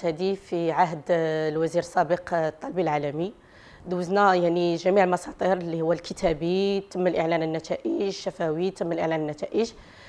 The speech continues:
آه، اللي كتبقى لنا اننا دوزنا دوره تكوينيه والفحص الطبي في عهد الوزير الحالي اللي هو حسن العبيابه، الذي قام باصدار بلاغ الذي يعتبر بقرار اداري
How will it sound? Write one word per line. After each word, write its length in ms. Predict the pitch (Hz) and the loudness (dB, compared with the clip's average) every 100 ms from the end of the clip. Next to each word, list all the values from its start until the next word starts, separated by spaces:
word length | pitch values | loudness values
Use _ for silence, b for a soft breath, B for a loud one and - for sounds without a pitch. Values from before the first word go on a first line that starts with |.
| B B | B B
آه، 200 | - 202 | 4 6
اللي 140 | 196 208 | 6 4
كتبقى 500 | 214 208 202 - 202 | 2 0 0 4 4
لنا 380 | 202 202 190 - - | 6 6 6 4 -4
اننا 240 | 190 196 190 | 0 4 4
دوزنا 380 | 185 185 175 185 | 2 0 2 4
دوره 240 | 185 180 | 4 4
تكوينيه 680 | 180 - 196 196 185 170 156 - - | 0 -4 -4 -2 2 2 0 -4 -8
والفحص 320 | - - - | -4 -2 -4
الطبي 480 | - 202 156 180 175 | 0 0 2 0 0
في 140 | - 196 | 0 4
عهد 180 | 185 175 | 6 6
الوزير 340 | 180 180 180 | 2 4 2
الحالي 340 | 156 190 170 | 0 0 2
اللي 120 | 165 165 | 2 0
هو 140 | 165 | 0
حسن 240 | - - | 0 -2
العبيابه، 500 | 165 147 156 151 185 269 - - - b b b b b - | -2 0 -2 0 0 0 -10 -20 -20 b b b b b 4
الذي 240 | 220 220 | 6 6
قام 440 | 220 233 220 208 202 - | 6 8 8 6 4 -4
باصدار 840 | 180 196 185 - - - 220 208 185 | -2 0 0 -4 -14 0 8 10 10
بلاغ 400 | 185 175 185 208 - - - _ - | 8 10 8 6 -4 -18 -20 _ -6
الذي 260 | 196 175 196 | -2 2 4
يعتبر 680 | 160 - 208 190 185 190 185 - - - | 2 4 8 8 8 6 2 -2 -20 -6
بقرار 520 | 220 - 202 202 190 - | -4 6 8 10 6 2
اداري 460 | 175 170 170 208 | 4 4 4 -2